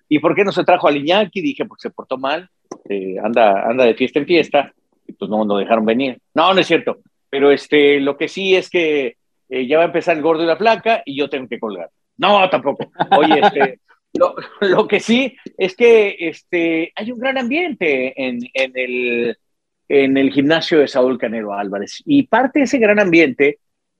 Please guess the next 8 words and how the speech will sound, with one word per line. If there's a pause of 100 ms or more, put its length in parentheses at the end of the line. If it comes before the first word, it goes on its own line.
(140)
es
que
yo
veo
a
Saúl (440)
más
descansado.